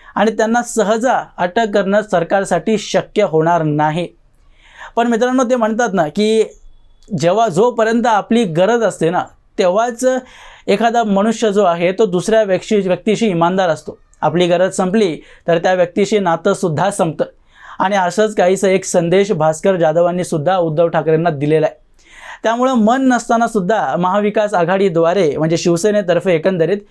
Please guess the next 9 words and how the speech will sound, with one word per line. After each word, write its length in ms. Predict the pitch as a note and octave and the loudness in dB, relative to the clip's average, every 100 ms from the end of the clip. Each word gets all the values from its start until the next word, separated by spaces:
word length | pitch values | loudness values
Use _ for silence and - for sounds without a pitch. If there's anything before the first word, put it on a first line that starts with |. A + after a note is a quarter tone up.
| - _ | -20 _
भास्कर 480 | D#3+ F3 F3 A3 G#3+ | -4 -2 -2 0 0
जाधव 420 | F3 E3+ E3 F#3 | 0 0 2 0
हेच 400 | F3 F#3+ G#3 - | 0 0 0 -2
विरोधी 400 | D#3+ E3+ F3+ F#3+ | -4 0 2 2
नेते 320 | F#3+ E3+ F3 | 0 -2 -2
पदावर 400 | F3+ E3+ E3 F3+ | 0 2 2 2
विराजमान 460 | E3+ E3 D#3+ D#3+ D#3+ | 0 2 0 0 0
होतील 380 | D#3 D#3+ E3 C#3+ | 0 0 0 0
किंवा 280 | E3 F3+ | 0 0